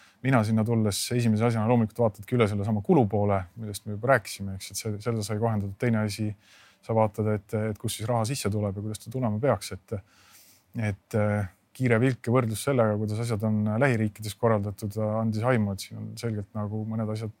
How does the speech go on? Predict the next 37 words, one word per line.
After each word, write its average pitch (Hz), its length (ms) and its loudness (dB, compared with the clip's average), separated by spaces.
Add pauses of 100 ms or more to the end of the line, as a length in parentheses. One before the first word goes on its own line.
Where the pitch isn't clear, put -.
skaalalt 113 480 -4
väljas, 90 320 -4
et, - 240 -18
äh, 98 80 -6
nendega, 98 400 -6 (720)
nendega 110 400 0
siis 113 160 -8
tuli 120 160 0
tegeleda. 92 480 0
Et, - 320 -20
äh, 98 140 -10 (240)
ma 98 100 -10
saan 107 160 -2
aru, 107 160 -2
et - 80 -8
sa 107 80 -6
vihjad 107 320 -6
siin 101 240 -6
nüüd, 98 320 -6
äh, 98 140 -4 (580)
vihjad 110 240 -4
siin 107 240 -2
nüüd 104 160 -2
meie 104 220 -2
nii-öelda 101 260 -6
selle 107 160 -2
uuele 120 240 2
hinnakirjale, 107 560 2
eks - 160 -14
ole, 98 220 -12
et, 104 240 -10 (640)
et - 140 -16
ega 110 100 4
see, 110 200 2 (200)
ega 117 160 0
see 107 460 -2 (340)
taevast, 117 380 0